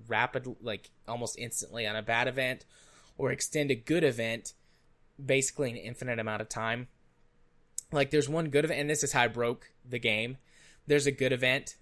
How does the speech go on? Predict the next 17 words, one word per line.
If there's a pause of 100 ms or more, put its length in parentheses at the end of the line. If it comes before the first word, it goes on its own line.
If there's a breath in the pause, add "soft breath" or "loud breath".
(100)
that
is,
like,
uh,
it's
called (240)
something
like
Mysterious
Donor, (640)
and
every (120)
few
seconds
you
get, (320)
um,